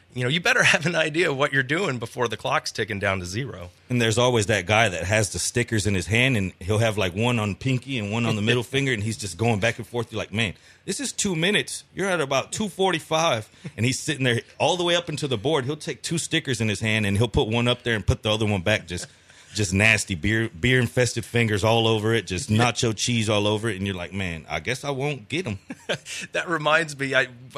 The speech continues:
Speaker 1: we used to do the sticker thing years ago, right? You don't see it as much anymore, but I don't know if you remember, there was a backup running back for the Bears about five or ten years ago named Adrian Peterson, <laughs> and <laughs> one guy grabbed Adrian Peterson to take with his first pick,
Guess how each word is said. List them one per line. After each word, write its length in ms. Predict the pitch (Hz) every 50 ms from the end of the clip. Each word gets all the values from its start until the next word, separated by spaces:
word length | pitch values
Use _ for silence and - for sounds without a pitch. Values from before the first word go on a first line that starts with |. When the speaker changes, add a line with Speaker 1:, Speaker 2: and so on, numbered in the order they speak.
| 127 139
Speaker 1:
we 100 | 147 180 196
used 260 | 196 202 190 - -
to 60 | 139
do 120 | 147 151
the 100 | 143 131
sticker 400 | 127 - - - 151 143 147 135
thing 300 | 123 - 131 123 120 117
years 320 | 107 110 135 147 147 127 113
ago, 280 | 113 101 110 107 107
right? 300 | 104 104 107 113 120 120
You 80 | 127 135
don't 160 | 139 139 135
see 180 | - - 151 147
it 80 | 139
as 140 | 135 131 123
much 260 | 123 117 120 117 -
anymore, 480 | 123 120 113 107 110 123 135 131 120 110 - - - - - - - -
but 220 | 127 127 123 131 139 123 - -
I 60 | 160
don't 100 | 202 214
know 60 | 196
if 120 | 175 -
you 80 | 170 156
remember, 320 | 143 131 135 147 151 147
there 100 | 147 135
was 120 | 139 139 131
a 40 | 120
backup 460 | 98 117 120 147 - - 139 113 -
running 280 | 117 120 127 131 139
back 260 | 127 - 127 127 - -
for 120 | - 131
the 100 | 120 98
Bears 480 | 85 - 98 107 117 123 135 139 131 117
about 280 | 104 110 104 101 -
five 240 | - 113 113 120 117
or 60 | 117
ten 240 | 110 - 123 117 113
years 220 | 104 107 117 117 110
ago 300 | 123 110 123 120 123 120
named 260 | 113 107 104 104 92
Adrian 380 | 101 113 113 117 123 123 107 101
Peterson, 580 | 98 123 113 117 127 123 - - 135 127 131 110 98 92 - 127
<laughs> 200 | - - - 120
and 440 | 156 139 135 113 - 170 165 156 147
<laughs> 580 | - - 160 147 - - 175 151 143 - - 143
one 220 | 151 170 170 175
guy 240 | 147 165 156 156 151
grabbed 380 | 147 131 151 147 147 165 143 151
Adrian 360 | 160 160 - 180 160 143 139
Peterson 500 | - 165 156 156 165 147 - 160 147 143
to 80 | 143
take 280 | 135 - - 147 151 -
with 120 | 156 143 -
his 140 | 139 135 -
first 320 | - 156 151 - - -
pick, 260 | - 147 151 165 -